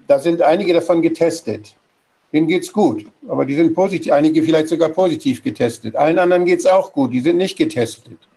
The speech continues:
Und, äh, die Frage jetzt, wenn jetzt, äh, dort ein Fall auftritt bei irgendjemand, äh, bei dem man jetzt untersucht hat, rauszusagen, von wem der denn angesteckt worden ist und dann nur die zu berücksichtigen, die,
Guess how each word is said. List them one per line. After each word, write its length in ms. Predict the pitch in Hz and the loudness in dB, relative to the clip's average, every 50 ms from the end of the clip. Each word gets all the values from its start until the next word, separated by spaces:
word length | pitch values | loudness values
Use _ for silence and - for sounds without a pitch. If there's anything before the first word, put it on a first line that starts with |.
| _ _ _ _ _ _ _ _ _ _ _ _ _ _ _ _ _ _ _ _ _ | _ _ _ _ _ _ _ _ _ _ _ _ _ _ _ _ _ _ _ _ _
Und, 440 | - 156 151 151 143 139 127 - - | 0 0 0 0 -2 -4 -8 -8 -4
äh, 360 | 151 147 143 143 147 156 160 147 - - | 0 0 2 2 0 -2 -4 -8 -6 -4
die 80 | 147 139 | -4 -4
Frage 360 | - - 165 175 214 196 185 | 0 0 2 2 2 2 2
jetzt, 460 | 175 165 156 156 156 - - - 123 | 2 2 2 0 -2 -8 -12 -8 -6
wenn 180 | 139 147 139 143 | -2 0 0 0
jetzt, 420 | 143 135 127 - - - - - | 0 -2 -4 -8 -14 -12 -6 -4
äh, 160 | 143 131 127 | -2 -2 0
dort 240 | 123 151 143 139 - | 0 0 0 0 0
ein 180 | 139 139 127 120 | 0 -2 -2 -2
Fall 280 | - - 175 190 202 | -2 0 0 2 2
auftritt 560 | 208 175 147 - - - 151 139 127 - - _ | 2 0 0 -2 -6 -6 -6 -6 -6 -8 -6 _
bei 140 | - - - | -2 0 0
irgendjemand, 760 | 156 143 139 135 117 131 135 135 139 123 110 110 - - - _ _ _ _ _ | 0 0 0 -2 -2 0 0 2 2 2 0 -2 -6 -12 -20 _ _ _ _ _
äh, 100 | 165 139 | -10 -4
bei 120 | 127 135 123 | -2 -2 -2
dem 180 | 127 139 135 | 0 -2 0
man 160 | 139 135 131 127 | 0 0 0 0
jetzt 180 | 127 123 - | -2 -2 -4
untersucht 500 | 135 131 123 120 113 156 214 220 - - | -6 -4 -4 -4 -2 -4 -4 -4 -2 -2
hat, 220 | 123 120 117 - - - | -2 -2 -2 -4 -10 -6
rauszusagen, 1040 | 131 131 147 165 165 - - - - - - - 131 127 147 143 143 135 139 139 131 | -2 0 0 0 -2 -6 -10 -16 -16 -12 -10 -8 -2 0 2 2 2 2 0 -4 -4
von 240 | - 139 131 127 123 | -4 -4 -2 -2 -2
wem 240 | 190 220 226 208 165 | 0 0 0 0 2
der 80 | 160 156 | 0 0
denn 140 | 135 135 151 | 2 0 0
angesteckt 640 | 185 220 226 202 175 - - - 143 - - - | 0 0 0 0 -2 -4 -4 -4 -4 -4 -4 -2
worden 260 | 120 113 110 107 110 | 0 0 0 0 0
ist 300 | 123 160 165 - - _ _ _ _ _ _ _ _ | -2 -2 -4 -6 -10 _ _ _ _ _ _ _ _
und 180 | - 147 139 | -4 -2 0
dann 200 | 156 151 147 143 | 2 2 4 4
nur 120 | 160 180 165 165 | 4 2 0 0
die 180 | 165 208 220 - | -2 -4 -4 -4
zu 160 | - - 151 | -6 -4 -2
berücksichtigen, 680 | 165 156 160 156 160 - 143 135 - - 156 131 143 | 0 0 0 0 -2 -2 -4 -6 -4 -4 -4 -2 -2
die, 160 | 139 135 113 | -4 -4 -6